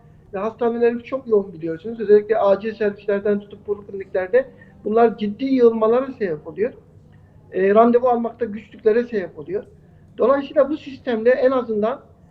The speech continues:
bu işlemleri daha kolay, daha hızlı erişebilir hale gelmesini bir nebze de olsa sağlayacak, e, çok olumlu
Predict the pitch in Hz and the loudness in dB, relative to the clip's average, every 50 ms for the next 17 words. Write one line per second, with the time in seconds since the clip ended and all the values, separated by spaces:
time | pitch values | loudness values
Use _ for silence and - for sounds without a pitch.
0 | - _ - - 277 285 277 269 - - 220 214 214 214 220 254 262 247 226 220 | -20 _ -16 -12 -10 -8 -8 -8 -2 0 0 0 4 4 2 2 4 0 -2 -2
1 | 269 269 - 262 233 226 202 185 165 151 - - - - - - - - 190 233 | -2 -4 2 4 4 6 6 4 2 -4 -10 -20 -20 -20 -20 -18 -4 0 2 2
2 | 262 262 240 247 233 208 196 226 233 208 220 208 208 - 277 254 233 226 240 262 | 2 2 -2 -6 -10 -10 -8 -6 -4 -4 -4 -4 -6 -10 -10 -10 -10 -8 -8 -8
3 | 247 226 208 214 208 202 214 277 302 302 - - - - _ - - _ 220 208 | -8 -8 -4 -2 -2 0 0 -2 -6 -8 -10 -16 -20 -20 _ -20 -20 _ -18 -16
4 | 208 208 240 240 240 233 226 226 226 247 285 269 285 302 277 247 214 196 202 196 | 2 4 6 6 6 6 4 4 2 2 -6 -4 -4 2 4 4 4 4 2 -4
5 | 196 190 185 - 294 302 302 302 - - - - - - - 277 262 233 196 196 | -4 -6 -6 -4 -4 -4 -4 -4 -8 -18 -20 -20 -10 -4 -2 0 0 0 -2 -4
6 | 196 202 262 285 277 - - - - - _ _ - - 208 214 226 220 - 294 | -2 -2 -2 -2 -2 -8 -18 -20 -20 -20 _ _ -4 -2 0 0 0 -2 -4 -8
7 | - - 254 262 302 311 294 294 285 269 - - | -4 -2 -2 -2 -2 -4 -4 -4 -4 -6 -8 -10